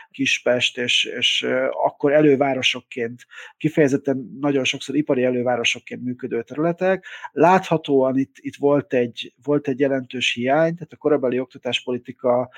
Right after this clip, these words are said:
tapasztalta azt a problémát, ahogy ezek a nagyon gyorsan növekvő, ö, népességű településeket. Az első világháború után vagyunk, ahol azért a, egyrészt a háborús konjunktúra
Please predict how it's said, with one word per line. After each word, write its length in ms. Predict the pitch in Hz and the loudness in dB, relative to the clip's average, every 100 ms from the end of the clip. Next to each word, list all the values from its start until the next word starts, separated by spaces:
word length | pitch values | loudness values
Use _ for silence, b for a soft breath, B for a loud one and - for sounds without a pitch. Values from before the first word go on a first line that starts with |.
| B B - | B B -4
tapasztalta 800 | 156 156 151 139 - 127 131 - | -2 2 2 2 0 0 0 -2
azt 220 | 127 - | -4 -4
a 40 | 123 | -10
problémát, 800 | - 127 123 123 123 127 123 123 | -4 -2 -2 -2 -2 -4 -4 -2
ahogy 220 | 123 123 | -2 -2
ezek 300 | 120 127 - | -6 -8 -8
a 120 | 123 | -4
nagyon 320 | 131 151 147 | 0 2 2
gyorsan 420 | 143 139 - 135 | 2 0 0 -2
növekvő, 680 | 127 127 127 - 127 127 123 B B B - | -4 -4 -6 -4 -4 -4 -6 B B B -8
ö, 220 | 113 131 | -4 0
népességű 600 | 135 139 127 117 127 123 | 2 2 2 0 -2 -4
településeket. 760 | 127 139 139 139 135 - 131 120 | 0 0 2 2 2 0 -4 -2
Az 100 | 143 | 2
első 300 | 147 147 135 | 4 2 0
világháború 540 | 143 135 131 120 123 | 0 0 -4 -4 -4
után 280 | 131 131 120 | -4 -4 -4
vagyunk, 360 | 123 135 139 | -4 -4 -4
ahol 120 | 131 127 | -2 -4
azért 240 | 123 120 | -4 -2
a, 220 | 120 - B B B _ | -2 -2 B B B _
egyrészt 360 | 139 131 131 | -4 -2 -2
a 40 | 127 | 2
háborús 420 | 143 143 139 135 | 4 4 2 0
konjunktúra 880 | 143 135 127 123 135 123 123 127 | 0 0 -2 -2 -2 2 4 4